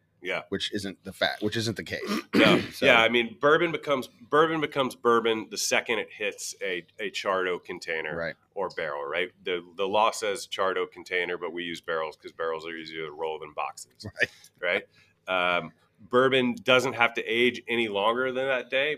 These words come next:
Speaker 1: but if you don't age it at least two years, you can't put straight on it. You have to put an age statement all the way on it until it turns four years old.
Speaker 2: Right.
Speaker 1: Once it turns four year, four years old, you no longer have to put an age statement on it.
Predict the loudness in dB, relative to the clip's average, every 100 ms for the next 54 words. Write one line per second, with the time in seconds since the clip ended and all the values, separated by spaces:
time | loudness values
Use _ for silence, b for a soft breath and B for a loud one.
0 | -4 -4 -4 -6 -10 -6 0 0 0 -2
1 | -2 -2 -4 -6 -6 -6 -4 -6 -6 -4
2 | -4 -6 -8 -12 -4 -4 -4 -8 -6 -6
3 | -4 -2 -2 -4 -4 -8 -10 -4 -4 -6
4 | -8 -8 -6 -2 -2 -2 -4 -4 -4 -10
5 | -6 -4 -2 -2 0 0 -2 -4 -8 -12
6 | -12 -12 -12 -12 -12 -8 -4 -4 -4 -6
7 | -6 -8 -8 -10 -10 _ -2 -2 -6 -6
8 | -6 -6 -4 -2 0 -2 -4 -6 _ -10
9 | -6 -4 -6 -6 -6 -6 -6 -4 -4 -6
10 | -10 -12 -12 -12 -12 -12 -16 -16 -14 -14
11 | -16 -18 -18